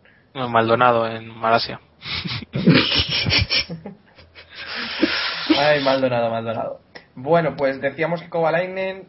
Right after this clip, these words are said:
Speaker 2: desesperó a Jenson Button, que se encarga de abrir la sección de los peores de esta carrera. Y es que mm, la verdad es que McLaren no están teniendo suerte, pero es que Baton lleva un par de carreras desdibujado completamente. Y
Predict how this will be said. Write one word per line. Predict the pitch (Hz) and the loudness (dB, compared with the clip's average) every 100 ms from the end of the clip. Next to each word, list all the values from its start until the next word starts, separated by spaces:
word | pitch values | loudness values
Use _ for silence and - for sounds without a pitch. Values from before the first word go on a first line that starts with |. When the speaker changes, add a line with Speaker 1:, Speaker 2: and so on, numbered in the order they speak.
| - | -10
Speaker 2:
desesperó | 143 147 151 - 139 139 147 139 | -8 -6 -8 -4 0 2 2 0
a | |
Jenson | 131 147 147 143 | -2 -4 -6 -4
Button, | 147 160 175 185 190 | 0 0 0 -2 -6
que | 135 | -8
se | 131 | -6
encarga | 123 131 131 | -2 0 2
de | 131 | 2
abrir | 127 143 147 131 - | 0 -4 -6 -10 -6
la | 135 131 | -4 -4
sección | 127 143 135 | -6 -8 -4
de | 131 | -2
los | 123 - | -4 -4
peores | 127 131 131 127 | 0 2 2 -2
de | |
esta | 131 139 | -6 -6
carrera. | 131 135 151 175 - - - _ _ - - 87 | -4 -2 0 -2 -4 -18 -20 _ _ -18 -16 -8
Y | 127 | -4
es | 135 - | -4 -4
que | 147 151 160 - _ _ _ | -2 0 0 -2 _ _ _
mm, | 98 98 90 82 69 73 110 | -16 -14 -14 -14 -16 -12 -2
la | 135 | 2
verdad | 131 123 127 147 | 2 2 4 4
es | 156 | 2
que | - 165 | -4 -2
McLaren | 160 147 151 156 160 | 0 -2 0 0 0
no | 160 | -4
están | 165 156 | -6 -6
teniendo | 151 151 147 | -6 -6 -8
suerte, | 147 165 160 160 170 170 | -4 0 -2 -2 -4 -4
pero | 143 139 | -4 -6
es | - | -6
que | - | -6
Baton | 147 147 160 156 151 | -2 0 0 -4 -4
lleva | 143 147 | -2 0
un | 151 | 0
par | 139 143 | 0 -2
de | 143 | 0
carreras | 143 147 160 160 165 165 - - | -2 0 0 0 -2 -6 -16 -14
desdibujado | 131 139 135 131 127 143 151 | -6 -4 -2 -4 0 0 0
completamente. | 151 165 151 131 180 - - _ _ _ _ _ - | -2 0 0 0 -4 -8 -14 _ _ _ _ _ -8
Y | 135 131 | -4 -4